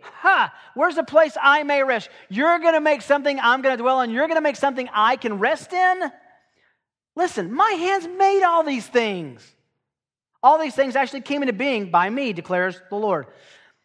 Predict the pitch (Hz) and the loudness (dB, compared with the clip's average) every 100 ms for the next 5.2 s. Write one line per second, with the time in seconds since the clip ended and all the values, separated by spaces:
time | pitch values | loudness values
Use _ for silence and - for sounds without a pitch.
0 | _ _ 247 233 220 277 320 320 320 233 | _ _ 2 2 0 2 2 2 -2 -8
1 | 202 285 294 294 262 247 254 269 - - | -4 -4 -2 -4 -2 -2 0 -4 -4 -14
2 | - 277 277 254 220 180 185 196 208 269 | -2 0 0 -2 -2 -2 -2 0 2 2
3 | 302 240 254 277 262 240 247 254 240 233 | 2 0 -4 -4 -6 -4 -2 -2 -4 -6
4 | 226 185 240 262 262 254 226 - 240 262 | -6 -4 -2 -2 -4 -4 -8 -6 -2 0
5 | 262 240 | 0 -4